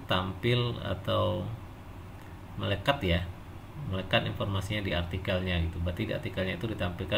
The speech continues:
lisensinya apa gitu. Nah, kalau seandainya belum, memang disesuaikan, berharap ini Bapak Ibu sesuaikan karena ini penting. Berarti sesuaikan di artikelnya, di jurnalnya, eh,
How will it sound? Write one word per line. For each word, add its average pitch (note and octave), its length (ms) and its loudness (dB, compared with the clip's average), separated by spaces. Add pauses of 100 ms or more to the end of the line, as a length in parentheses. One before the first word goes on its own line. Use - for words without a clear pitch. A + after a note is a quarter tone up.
lisensinya G2 560 0 (480)
apa F2 400 2
gitu. F2 120 -6 (920)
Nah, F2 240 0
kalau F#2 160 0
seandainya F#2+ 400 0
belum, G2+ 240 6
memang A2 240 2
disesuaikan, G2 800 2
berharap G2 400 2
ini G2+ 160 0
Bapak F#2 240 0
Ibu F2+ 160 -4
sesuaikan G2 480 -2
karena G#2+ 160 2
ini G#2 160 0
penting. F#2 640 0 (500)
Berarti - 240 0
sesuaikan A2+ 480 4
di G#2 80 4
artikelnya, G2 720 2
di G#2 80 0
jurnalnya, F#2 640 2 (800)
eh, F#2+ 480 0